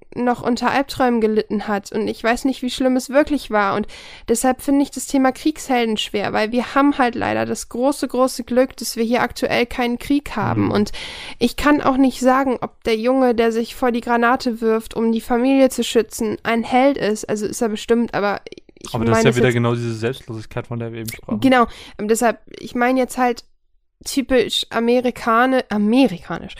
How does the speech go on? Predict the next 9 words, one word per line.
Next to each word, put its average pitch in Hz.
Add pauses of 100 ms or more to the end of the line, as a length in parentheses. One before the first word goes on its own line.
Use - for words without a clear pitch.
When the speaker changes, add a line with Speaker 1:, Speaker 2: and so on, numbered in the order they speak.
(240)
Speaker 1:
amerikanisch, 233
so 220
einer 214
kommt 220
nach -
Hause 240
aus -
dem 220
Syrienkrieg 233